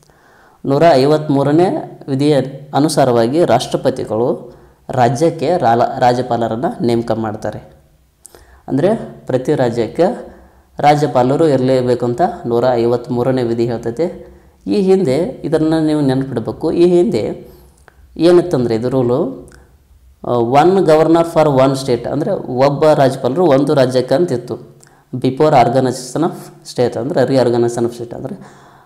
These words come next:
ಆ ರಾಜ್ಯಗಳ ಒಂದು, ಆ, ಆ, ಹೊಸ ರಾಜ್ಯಗಳ ಉದಯ ಆಗೋಕ್ಕಿಂತ ಮುಂಚೆ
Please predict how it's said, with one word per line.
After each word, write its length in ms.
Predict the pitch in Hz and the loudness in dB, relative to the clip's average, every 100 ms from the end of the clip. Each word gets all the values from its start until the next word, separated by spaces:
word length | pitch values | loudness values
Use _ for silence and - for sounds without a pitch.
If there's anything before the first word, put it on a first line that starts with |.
| _ | _
ಆ 80 | 123 | -2
ರಾಜ್ಯಗಳ 420 | 120 123 131 127 | 0 0 0 0
ಒಂದು, 300 | 127 135 170 294 - - - _ _ - | 0 0 -2 -4 -10 -20 -20 _ _ -10
ಆ, 40 | 127 | -2
ಆ, 1600 | 120 117 113 113 113 - - - _ _ _ _ _ _ 131 117 | 2 4 4 2 0 -4 -12 -20 _ _ _ _ _ _ -4 0
ಹೊಸ 180 | 113 143 | 0 2
ರಾಜ್ಯಗಳ 360 | 135 123 127 | 2 2 2
ಉದಯ 320 | 127 120 117 117 | 2 2 2 4
ಆಗೋಕ್ಕಿಂತ 400 | 113 - 123 143 | 2 0 -4 -4
ಮುಂಚೆ 680 | 180 214 - 127 165 - | -2 -4 -2 -4 -4 -10